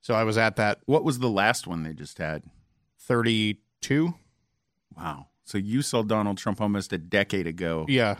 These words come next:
Speaker 2: at WrestleMania.
Speaker 1: That was the last one he was involved in, as far as I'm
Speaker 2: Was Dennis
Speaker 1: aware.
Speaker 2: Rodman at that one?
Speaker 1: I don't think so. No, I think Trump was the
Speaker 2: Was
Speaker 1: was the
Speaker 2: Mike
Speaker 1: guy for that one.
Speaker 2: Tyson?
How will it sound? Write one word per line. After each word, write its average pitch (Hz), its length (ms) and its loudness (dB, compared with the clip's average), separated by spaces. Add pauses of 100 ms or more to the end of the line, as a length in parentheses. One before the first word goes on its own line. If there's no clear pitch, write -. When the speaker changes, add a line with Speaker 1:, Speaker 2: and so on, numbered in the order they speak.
Speaker 2:
at 101 100 0
WrestleMania. 90 460 -2
Speaker 1:
That 151 100 4
was 165 80 4
the 151 80 4
last 135 240 4
one 123 100 2
he 120 100 4
was 113 420 -2 (100)
involved 104 480 -2
in, 101 140 -6
as 104 160 -10
far 110 240 -2
as 107 80 -2
I'm 107 60 -2
Speaker 2:
Was 110 120 -2
Dennis 156 380 4
Speaker 1:
aware. 131 160 4
Speaker 2:
Rodman 160 280 4
at 170 120 0
that 180 180 2
one? 175 240 2 (460)
Speaker 1:
I 165 80 2
don't 220 140 0
think 190 260 0
so. 104 400 0 (100)
No, 139 240 4
I 143 80 4
think 151 200 0
Trump 143 280 0
was 104 200 -2
the 107 300 -4 (800)
Speaker 2:
Was 117 80 -2
Speaker 1:
was 110 40 -2
the 110 80 4
Speaker 2:
Mike 110 140 6
Speaker 1:
guy - 40 -6
for - 60 -12
that 110 60 0
one. 107 100 6
Speaker 2:
Tyson? 247 380 2